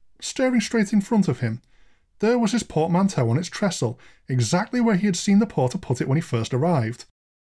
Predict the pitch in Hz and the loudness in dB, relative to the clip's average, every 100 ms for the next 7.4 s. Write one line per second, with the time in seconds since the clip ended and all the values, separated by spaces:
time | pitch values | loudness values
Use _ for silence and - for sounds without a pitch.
0 | _ _ - 185 196 170 127 165 165 - | _ _ -4 0 2 2 4 2 2 0
1 | 143 - 139 131 139 127 120 - 156 131 | -4 -2 0 2 4 2 0 0 0 2
2 | 127 123 131 123 127 123 139 127 123 - | 2 0 0 0 0 0 -4 -4 -4 -2
3 | 123 123 123 123 120 - 110 - _ _ | 0 0 0 0 0 -2 -6 -8 _ _
4 | _ _ 226 254 185 - 196 196 180 190 | _ _ 0 0 0 -2 -2 0 0 2
5 | 165 - 175 139 127 131 180 175 - 139 | 0 0 -2 2 2 2 2 -2 -2 2
6 | 127 135 147 185 - 175 165 165 147 131 | 2 4 2 0 -2 0 0 2 0 0
7 | 135 110 113 | -2 -2 -6